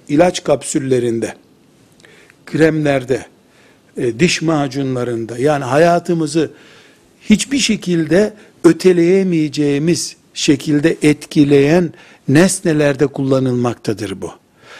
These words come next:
Ortada bir zaruret var. İlaçta yoğun bir zaruret var. Başka türlü alternatifi üretilemeyen konularda zaruret var. Zaruret var. Başka alternatifimiz yok. Hayati bir alandır deyince kullanırız.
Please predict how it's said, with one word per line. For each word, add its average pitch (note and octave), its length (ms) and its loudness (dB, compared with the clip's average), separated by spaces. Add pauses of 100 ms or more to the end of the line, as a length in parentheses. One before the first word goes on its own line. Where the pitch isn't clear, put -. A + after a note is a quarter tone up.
(160)
Ortada F3 380 4
bir F#3 60 -4
zaruret D3 580 2
var. - 200 -16 (100)
İlaçta D#3 640 0
yoğun D3+ 340 4
bir C#3 60 -2
zaruret A#2+ 560 -2
var. G#2 220 -8 (560)
Başka E3 320 2
türlü F3 320 -2
alternatifi D#3+ 720 0
üretilemeyen D3 800 2
konularda C3 560 0
zaruret A#2+ 540 -2
var. E3+ 140 0 (360)
Zaruret G3 680 2
var. B2 200 -2 (340)
Başka C#3+ 500 0
alternatifimiz E3+ 880 0
yok. B2 160 -4
Hayati F3+ 500 2
bir E3+ 80 -4
alandır D3+ 500 -2
deyince E3 280 0
kullanırız. G#3+ 800 0